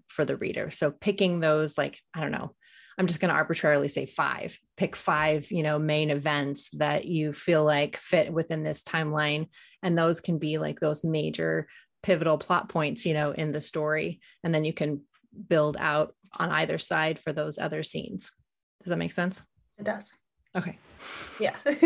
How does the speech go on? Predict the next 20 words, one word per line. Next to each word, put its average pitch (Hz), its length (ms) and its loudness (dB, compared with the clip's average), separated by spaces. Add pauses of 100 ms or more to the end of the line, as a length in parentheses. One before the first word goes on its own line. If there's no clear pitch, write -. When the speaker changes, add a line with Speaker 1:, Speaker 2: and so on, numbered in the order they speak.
(320)
Speaker 2:
It'd 202 100 8
be 202 140 12
like 190 240 8
the, 180 240 8
you're 190 240 2
picking 202 280 -12
your, 170 380 4
your 170 100 4
main 170 240 4
points 160 540 -4
almost, 175 380 2
like, 151 240 4
on 160 180 0
the 151 80 -2
plot. 131 360 0 (340)
And 170 120 2
then 156 140 4
in 180 180 2
between 156 380 0
them, 98 300 -4